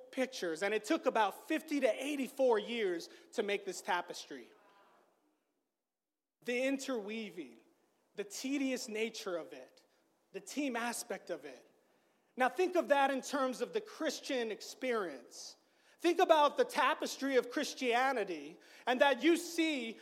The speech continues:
that it is not an individual experience, but it is a weaving of many stories,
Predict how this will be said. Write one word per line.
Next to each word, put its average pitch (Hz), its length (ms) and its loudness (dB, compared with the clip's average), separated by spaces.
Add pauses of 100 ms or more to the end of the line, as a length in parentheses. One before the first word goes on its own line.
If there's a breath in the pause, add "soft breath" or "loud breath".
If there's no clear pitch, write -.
(140 loud breath)
that 269 160 6
it 285 100 4
is 247 160 -6
not 320 220 4
an 285 100 2
individual 269 640 0
experience, 233 640 0
but 247 160 2
it 277 80 -2
is 277 140 -2
a 262 60 8
weaving 269 560 2
of 233 140 0
many 285 380 0
stories, 277 840 4